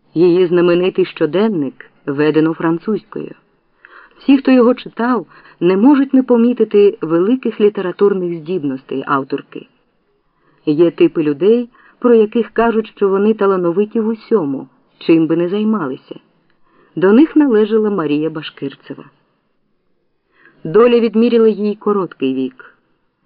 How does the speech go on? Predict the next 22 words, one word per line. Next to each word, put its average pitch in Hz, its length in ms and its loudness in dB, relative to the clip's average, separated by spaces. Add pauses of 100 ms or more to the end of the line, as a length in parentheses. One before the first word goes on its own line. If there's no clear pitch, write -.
(180)
неповних 254 640 2
двадцять 208 440 -4
чотири 156 420 -4
роки. - 420 -10 (920)
Але 156 200 2
вона 170 200 0
встигла 185 440 -2
дуже 196 200 0
багато. 196 500 -6 (760)
Її 202 280 2
полотна 214 500 2
зберігаються 180 640 -4
сьогодні 196 580 0 (200)
в 170 120 -2
найвідоміших 220 920 0
музеях 151 460 -4
Франції. - 680 -10 (1000)
Там 180 240 0
жила 160 340 0
і 208 60 -2
працювала 165 600 -4
художниця, 165 800 -4